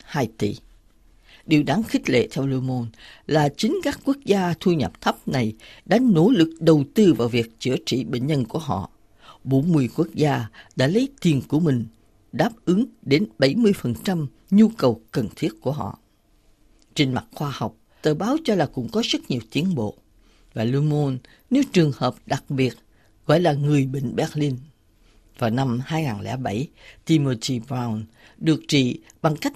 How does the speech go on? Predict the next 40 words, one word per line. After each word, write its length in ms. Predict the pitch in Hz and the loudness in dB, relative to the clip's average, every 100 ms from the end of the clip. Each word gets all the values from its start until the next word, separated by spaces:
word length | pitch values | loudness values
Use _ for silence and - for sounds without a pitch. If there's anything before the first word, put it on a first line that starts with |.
| 220 | -2
ghép 160 | 240 277 _ | 0 -2 _
tế 140 | - 247 | 2 2
bào 240 | 185 127 101 | 2 -2 -4
gốc 160 | 262 - _ _ _ | -6 -6 _ _ _
mà 140 | 156 165 | 0 4
người 220 | 175 175 - | 4 4 2
cho 260 | 226 185 156 - | -2 0 -4 -2
thuộc 240 | 139 - | -2 0
nhóm 240 | 196 247 254 | 0 2 4
người 180 | 147 113 - | 2 0 0
hiếm 200 | 160 233 - | 0 0 -2
hoài 340 | 214 175 139 - _ _ - | -2 0 -2 -6 _ _ -4
có 160 | 240 254 | -2 2
đề 220 | 156 113 | 4 4
kháng 220 | - 139 220 - | 2 -4 -4 0
tự 120 | 156 | 0
nhiên 480 | 139 170 185 156 135 _ - | 2 2 4 2 0 _ -10
không 340 | - 170 123 | 0 2 0
bị 160 | - 131 | -2 -2
nhiễm 240 | 127 123 113 | 0 -2 -4
H 80 | - 117 - | -6 -6 -4
I 100 | 131 | -6
V. 120 | - 117 - _ _ _ _ _ - | -2 -4 -4 _ _ _ _ _ -2
Cho 120 | 123 | -2
đến 260 | 120 123 | 0 -2
nay, 280 | 151 139 127 - - | 0 0 -2 -8 -6
bảy 140 | 117 | -4
năm 180 | 147 160 139 | -2 -4 -4
sau, 380 | - 135 120 - - - _ | -4 -2 -2 -4 -20 -20 _
thì 120 | - | 0
ông 320 | 156 - 147 135 - | 0 2 0 0 -4
Timothy 440 | - 175 131 - 135 | 0 2 0 0 -2
Brown 400 | 117 123 123 113 - - | 0 0 -2 -4 -8 -8
không 180 | - 269 | 2 2
hề 200 | 226 151 | 4 2
có 140 | - 220 226 | 2 0 0
triệu 140 | 135 - | -2 0
chứng 220 | 180 240 | 0 0
gì 160 | 226 120 | 0 0
nữa, 280 | 107 110 | 0 -4